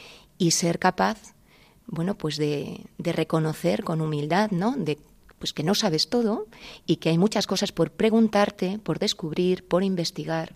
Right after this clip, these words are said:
por ir más allá. Esa sería para mí la tercera virtud, ¿no?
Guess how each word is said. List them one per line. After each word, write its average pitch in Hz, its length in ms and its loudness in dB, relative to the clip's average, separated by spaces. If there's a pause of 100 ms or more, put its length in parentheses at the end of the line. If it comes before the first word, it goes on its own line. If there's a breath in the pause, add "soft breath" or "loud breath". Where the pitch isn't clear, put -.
(120)
por 151 140 -4
ir 151 100 -4
más 151 240 -8
allá. - 200 -14 (920 loud breath)
Esa - 180 -6
sería 170 680 4 (240)
para 151 200 -4
mí 160 240 -2
la 170 140 0
tercera 170 340 -2
virtud, - 400 -4
¿no? 185 160 -10